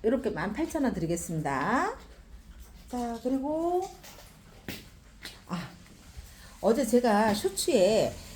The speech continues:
그 스카프, 스카프를 빼먹을 뻔했네. 자, 스카프. 얘가 다 이름이 있어요. 얘가 서리, 서리, 서리라는 애인데 십 센치 분이에요. 분은 팔 센치? 팔 센치인가?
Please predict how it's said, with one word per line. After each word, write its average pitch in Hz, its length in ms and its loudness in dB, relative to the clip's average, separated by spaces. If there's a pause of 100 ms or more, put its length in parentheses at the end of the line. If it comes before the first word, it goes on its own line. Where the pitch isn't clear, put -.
(140)
그 120 200 -4
스카프, 233 920 2 (340)
스카프를 - 760 -6
빼먹을 247 400 -2
뻔했네. 220 420 -2 (800)
자, 165 120 -8 (300)
스카프. - 560 -4 (1600)
얘가 233 260 4
다 - 180 -4
이름이 311 420 2
있어요. 143 680 2
얘가 123 440 -2 (280)
서리, 349 560 -2
서리, 302 480 -4 (640)
서리라는 302 680 0
애인데 165 420 0 (380)
십 - 180 -6
센치 415 360 2
분이에요. 175 560 0
분은 170 240 0 (420)
팔 349 160 -2
센치? 359 480 -4
팔 302 160 -6
센치인가? 240 500 -4